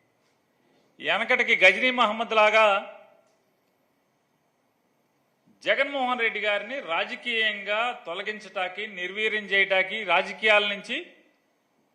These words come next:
తోసేయటానికి, తనకెక్కడ అడ్డంకిగా మారి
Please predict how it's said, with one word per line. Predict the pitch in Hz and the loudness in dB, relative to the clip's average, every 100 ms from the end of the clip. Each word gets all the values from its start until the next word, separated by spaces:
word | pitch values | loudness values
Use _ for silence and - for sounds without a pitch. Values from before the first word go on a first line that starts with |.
| _ _ _ _ | _ _ _ _
తోసేయటానికి, | 190 202 214 190 165 135 - - _ _ _ _ _ _ _ _ _ _ _ _ _ _ _ | -2 2 4 6 4 2 -6 -20 _ _ _ _ _ _ _ _ _ _ _ _ _ _ _
తనకెక్కడ | 175 196 190 190 233 | -2 4 4 4 6
అడ్డంకిగా | 214 190 202 233 226 226 226 226 220 - - - 143 | 6 6 4 2 4 6 8 8 4 -2 -16 -20 -20
మారి | 131 127 170 220 254 202 170 - | -20 -4 2 4 4 2 -2 -10